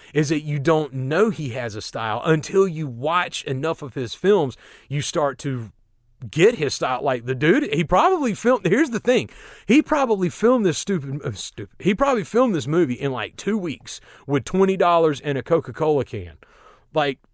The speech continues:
there really aren't that many people I know that could do this. It's just, that's,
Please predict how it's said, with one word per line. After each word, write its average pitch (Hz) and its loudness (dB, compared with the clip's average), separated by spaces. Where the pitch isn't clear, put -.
there 190 6
really 180 6
aren't 175 2
that 156 2
many 156 -2
people 147 0
I 139 2
know 143 4
that 135 -2
could 110 -12
do 143 0
this. 101 -6
It's 123 -6
just, 139 -6
that's, 175 0